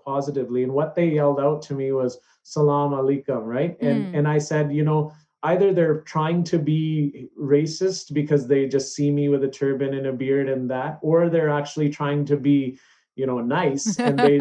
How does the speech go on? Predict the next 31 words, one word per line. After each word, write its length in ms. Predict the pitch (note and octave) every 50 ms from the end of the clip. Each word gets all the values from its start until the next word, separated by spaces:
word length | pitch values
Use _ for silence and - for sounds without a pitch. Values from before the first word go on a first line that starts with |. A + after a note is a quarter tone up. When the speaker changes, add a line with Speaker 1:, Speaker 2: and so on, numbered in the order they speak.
| - -
Speaker 2:
<laughs> 20 |
Speaker 1:
they 220 | - D3 D3 D3 D3
think 240 | - E3 E3+ E3 E3
I'm 180 | D#3+ D#3+ D#3
a 60 | D#3
Muslim 440 | D3+ D3+ D3+ D3+ - D#3+ D3+ D3 D3+
and 120 | D3 C#3+ C#3
they're 160 | D3 C#3+ C#3+
saying 300 | C#3+ - D3 C#3 C#3 C#3
hello," 520 | C3+ C3+ C3+ C3+ D3 F3 D#3+ B2 - - -
right? 320 | A#2+ B2+ C#3 F3+ - - - - D4 B3+
And 100 | - D3
I 80 | D3 D#3
Speaker 2:
Ah. 20 |
Speaker 1:
was 140 | D#3+ E3 C#3+
like, 160 | E3 D#3 D#3
"I 100 | C#3+ D#3+
have 260 | E3+ F3 F3+ F3+ D3 E3
no 160 | E3+ F3 F3
idea, 440 | E3+ E3+ D#3 D3+ D#3 E3+ F3+ E3 D3+
and 100 | C#3+ C#3+
there's 200 | C#3+ C#3 C3 -
tons 300 | - - D#3+ F3+ F3 D#3+
of 100 | D3+ D#3
people 320 | - E3 E3 D#3+ D#3 D3+
here. 120 | C#3+ D3 C#3
I'm 140 | C#3 C#3+ D3
not 200 | D3 D3+ D3 D3+
gonna 200 | D3+ C#3+ C#3+ C3
go 180 | B2+ C#3 C3+ C3+
check." 360 | - - C#3+ D3+ D#3 D3+ -